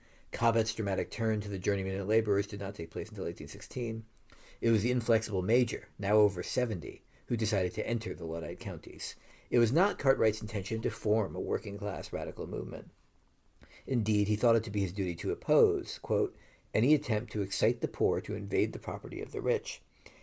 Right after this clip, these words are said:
It is not by an invasion of such property that the conditions of the poor is to be amended, but by equal laws.'"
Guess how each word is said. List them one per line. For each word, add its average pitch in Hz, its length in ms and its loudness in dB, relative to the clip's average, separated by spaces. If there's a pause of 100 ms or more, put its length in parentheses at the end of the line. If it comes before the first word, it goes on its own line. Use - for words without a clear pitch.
(120)
It 98 80 0
is 95 100 2
not 113 260 4
by 123 100 6
an 113 120 6
invasion 107 420 2
of 98 100 -4
such - 220 -2
property 117 380 0
that 104 160 -6
the - 60 -8
conditions 110 480 -6
of 101 80 -2
the 107 80 -8
poor 98 240 -4
is - 80 -4
to - 100 -14
be 92 100 0
amended, 107 440 -4 (300)
but 117 160 6
by 113 120 8
equal 90 420 0
laws.'" 85 640 2